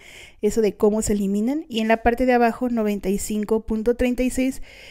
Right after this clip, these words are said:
que es la sumatoria que corresponde a X. Entonces, acá también era newtons. Newtons con newtons se van. Y aquí el resultado solamente van a ser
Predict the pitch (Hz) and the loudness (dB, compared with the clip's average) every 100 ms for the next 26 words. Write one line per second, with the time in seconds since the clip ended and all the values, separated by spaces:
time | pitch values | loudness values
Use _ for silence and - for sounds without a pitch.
0 | - - 233 226 - 240 226 226 240 226 | -20 0 4 4 4 4 4 2 -2 -2
1 | 214 208 208 208 220 214 196 - - 190 | -2 2 2 2 -2 -2 -4 -4 -6 -2
2 | 196 208 - 226 233 - 294 - 277 247 | 0 0 0 -2 -2 0 -2 -2 -8 -6
3 | 220 226 220 254 247 226 214 208 208 208 | -4 -4 -2 -2 -2 -6 -6 -6 -4 -4
4 | 202 202 196 196 220 269 269 320 349 - | -2 -2 -2 -2 2 0 2 -2 -2 -10
5 | - - - - 226 220 226 - 220 220 | -18 -20 -20 -6 -4 0 -2 0 -2 -2
6 | - 233 277 277 277 269 - - 277 294 | -2 -2 2 2 0 -2 -20 -4 2 2
7 | 294 214 208 - 226 240 254 285 277 262 | 2 -4 -4 0 2 4 2 0 2 2
8 | 240 254 233 214 208 208 247 226 214 214 | 2 2 2 2 0 -2 0 0 0 -2
9 | 226 254 285 | -2 0 0